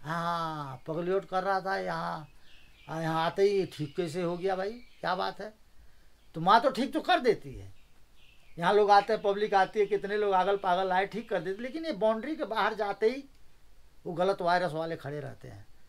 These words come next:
उसे गलत वा-, वायरस उसके अंदर में फिर डाल देते हैं। आ, इंसान वो समझ नहीं पा रहा है, ये गलत वायरस कोई भी डाल सकता है, माँ बाप को छोड़ करके। आ, कारण क्या है? ये राग द्वेष ईर्षा, धन दौलत के चक्कर है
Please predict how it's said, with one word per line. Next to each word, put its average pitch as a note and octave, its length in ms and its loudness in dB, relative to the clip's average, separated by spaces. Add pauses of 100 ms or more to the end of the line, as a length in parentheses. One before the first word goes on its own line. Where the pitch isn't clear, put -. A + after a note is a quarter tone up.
(220)
उसे D3 200 -8
गलत D3 280 -6
वा-, D3 360 -12
वायरस D#3 340 -4
उसके E3 220 -10
अंदर D#3+ 240 -4
में A3 140 -10 (460)
फिर C4 220 -4 (460)
डाल D3 220 0
देते - 260 -18
हैं। - 100 -20 (1200)
आ, D3 60 -10
इंसान D#3 340 -4
वो E3 60 -6
समझ D#3+ 300 -6
नहीं D3+ 180 -8
पा C#3 160 -12
रहा A#2+ 120 -12
है, C3 240 -8
ये E3+ 120 -6
गलत - 280 2
वायरस G#3 380 4 (280)
कोई D#4 160 4
भी F4 100 2
डाल D#3 200 2
सकता A#2+ 320 -16
है, G#2+ 140 -20 (340)
माँ E3 280 4
बाप D#3 220 -2
को E3 140 -10
छोड़ C#3 280 -12
करके। A2 340 -20 (1300)
आ, - 40 -16
कारण F3+ 320 0
क्या G3+ 200 2
है? G3+ 140 6
ये A3 320 2
राग F3 240 2
द्वेष F3+ 300 -4
ईर्षा, F#3 380 -6 (480)
धन D#3 160 -6
दौलत D3+ 280 -2
के D3 100 -8
चक्कर B2+ 300 -12
है F2+ 220 -18